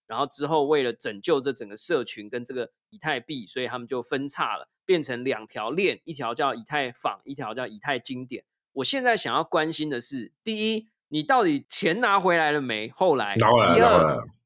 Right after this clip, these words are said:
Speaker 1: 你那个时候放了几千颗以太币进去啊？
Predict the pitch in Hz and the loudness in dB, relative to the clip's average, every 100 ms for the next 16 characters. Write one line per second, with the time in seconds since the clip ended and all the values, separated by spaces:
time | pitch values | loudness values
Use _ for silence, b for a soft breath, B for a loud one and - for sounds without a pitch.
0 | _ 147 147 147 269 247 190 - 185 202 | _ -4 -2 2 2 2 0 0 2 2
1 | - 247 190 147 - - 143 127 110 - | 2 0 2 0 -2 -8 -6 -6 -8 -4
2 | - 196 214 - 202 190 185 123 180 147 | 0 0 0 0 0 2 0 -4 -2 -2
3 | 139 135 143 135 147 143 139 | -2 -4 -6 -6 -4 0 0